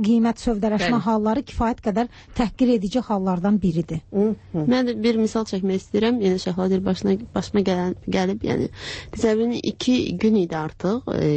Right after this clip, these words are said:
Speaker 3: yəni ana olmuşdum. Və səhər, e, saat altı idi, belə yeddinin yarısı idi. E, tibb bacısı gəldi, məni oyatdı və belə bir söz dedi ki, e, dur, dur, e, mən onda altı Məmməd nəsə belə bir ifadə işlədi.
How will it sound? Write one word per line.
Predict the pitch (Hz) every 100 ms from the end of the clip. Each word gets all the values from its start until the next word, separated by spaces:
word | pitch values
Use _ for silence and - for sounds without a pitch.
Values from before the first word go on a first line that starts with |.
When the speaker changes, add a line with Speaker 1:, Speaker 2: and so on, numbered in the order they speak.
| 147
Speaker 3:
yəni | 147
ana | 147 151 160
olmuşdum. | 156 156 - 262 - - - - - - - -
Və | 202
səhər, | 185 214 220 247 - - - - - - -
e, | 185 170
saat | - 196 196
altı | 214 196 185 220
idi, | 208 196
belə | 185
yeddinin | 185 180 - 190 196
yarısı | 175 156 -
idi. | 185 165 175 214 254 196 170
E, |
tibb | - 190
bacısı | 185 170 -
gəldi, | 175 170 170 175
məni | 165 175
oyatdı | 170 165 151 - 175 175 214 226 - -
və | 175 185 185 202
belə | - 185 185 202
bir | 190
söz | 202 180
dedi | 160 160
ki, | - 233 - - - - - - -
e, | 214 -
dur, | 294 311
dur, | 262 330 370
e, | - 190 165 160 107 - 170 - - - 254
mən | 294 214
onda | 214 -
altı | 220 196 - 226
Məmməd | 214 196 208 208
nəsə | 214
belə | 214 214
bir | 202
ifadə | - 185 -
işlədi. | 175 180